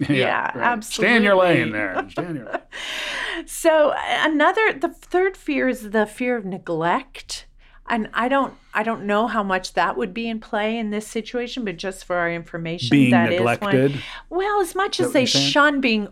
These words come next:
Speaker 2: overattached, a, a guy might feel like, "Oh, I'm getting a little overattached, overwhelmed here by all these relationships."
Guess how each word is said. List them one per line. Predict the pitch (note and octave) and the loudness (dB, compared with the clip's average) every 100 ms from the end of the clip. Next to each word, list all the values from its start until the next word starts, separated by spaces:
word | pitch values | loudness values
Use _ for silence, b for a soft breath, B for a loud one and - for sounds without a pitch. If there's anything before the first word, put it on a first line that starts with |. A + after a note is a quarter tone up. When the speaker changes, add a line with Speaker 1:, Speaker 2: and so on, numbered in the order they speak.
| A3 | 2
Speaker 2:
overattached, | A#3 C4 F3+ E3 E3+ C#3+ D3+ - - | 4 4 2 0 -6 -4 -4 -6 -6
a, | F3 - - | -6 -4 -6
a | |
guy | F3 F3 | -2 -2
might | E3+ D#3+ D#3 - _ - | 0 -2 -4 -8 _ -16
feel | F#3+ D2 | -12 -10
like, | - - | -10 -10
"Oh, | - D#3+ | -4 -4
I'm | C#3+ | -4
getting | - - | -8 -10
a | - | -8
little | - E3+ | -6 -4
overattached, | - D#4 F4+ F4 E4 E4 - | -4 -2 -4 -2 0 0 -2
overwhelmed | C4 B3+ C4+ A#3+ A#3 A3+ A3 G#3+ | -4 -2 -2 0 0 0 -4 -2
here | A3 G3 | -2 -2
by | F#3 F3+ | 0 2
all | F3+ | 0
these | F#3 E3 | -2 -6
relationships." | D3+ E3+ A3+ - E3+ - D#3 D#3 - | -4 -2 -2 -4 -8 -8 -8 -8 -14